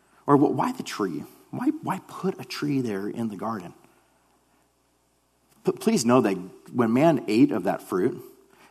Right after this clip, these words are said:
God did not sit there and be like, "Oh, man, this, I sold you all the trees, and you, no, I never thought you were gonna eat of it. I mean, you had so many choices."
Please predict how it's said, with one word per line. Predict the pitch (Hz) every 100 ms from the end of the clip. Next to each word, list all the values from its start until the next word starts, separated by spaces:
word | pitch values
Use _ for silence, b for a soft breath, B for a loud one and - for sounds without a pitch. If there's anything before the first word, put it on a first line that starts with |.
| b -
God | 143 180 120
did | 120
not | 123 127 - -
sit | 135 110
there | 95
and | 90
be |
like, | 98 -
"Oh, | - - -
man, | 120 -
this, | 110 - - - - _ _ _ b b b
I |
sold | 170 - 151
you | - -
all | 156 180
the | 120
trees, | - - 170 98
and | 196 95
you, | - 117 123 - - - 175 b b b b b b b b _ -
no, | 131 208
I | 233 139
never | 233 214
thought | - - -
you | 92
were |
gonna | 82 95 87 - _ _ _ _ -
eat | 123 185
of | 98
it. | 90 143 156
I |
mean, | 147 143 135
you | - 165
had | 180 -
so | - - 220
many | 190 110
choices." | - - 370 - - - -